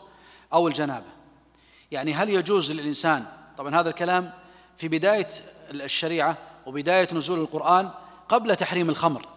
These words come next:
قبل تحريم الخمر. كان، آه، يباح بحسب الأصل، يباح شرب الخمر. فالله سبحانه وتعالى تدرج في التحريم، تدرج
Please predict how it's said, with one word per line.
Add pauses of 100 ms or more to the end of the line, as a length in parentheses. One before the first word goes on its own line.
قبل
تحريم (500)
الخمر. (600)
كان،
آه،
يباح (640)
بحسب
الأصل، (380)
يباح
شرب (260)
الخمر. (840)
فالله
سبحانه
وتعالى (760)
تدرج
في
التحريم، (300)
تدرج